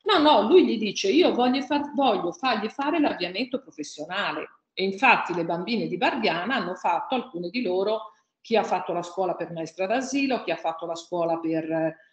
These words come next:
diventare, mi pare, come si chiama, ragioniera, co-, cose di, o infermiera, cose di questo tipo.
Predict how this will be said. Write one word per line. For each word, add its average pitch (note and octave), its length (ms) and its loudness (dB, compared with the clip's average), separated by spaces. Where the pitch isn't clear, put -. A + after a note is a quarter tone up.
diventare, F3 880 -2
mi D#3+ 340 -4
pare, D#3+ 720 -2
come F3 160 -12
si - 140 -14
chiama, E3+ 180 -6
ragioniera, E3+ 800 0
co-, - 240 -8
cose F#3 220 -6
di, E3 120 -8
o G3 140 2
infermiera, F#3 800 0
cose F#3+ 240 -4
di - 100 -14
questo E3+ 300 -10
tipo. - 400 -10